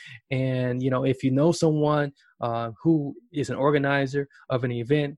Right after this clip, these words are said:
or something like that, uh, um, and they looking for a great speaker like Ashley, uh,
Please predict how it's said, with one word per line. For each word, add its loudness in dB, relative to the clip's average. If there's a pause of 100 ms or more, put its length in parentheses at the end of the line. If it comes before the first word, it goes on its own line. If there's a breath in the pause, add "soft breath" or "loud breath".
(120)
or -8
something -4
like -2
that, 0 (360)
uh, -4
um, -8 (480)
and -4 (120)
they -2
looking 0
for 2
a -2
great -2
speaker -4
like -2
Ashley, -4 (280 soft breath)
uh, -2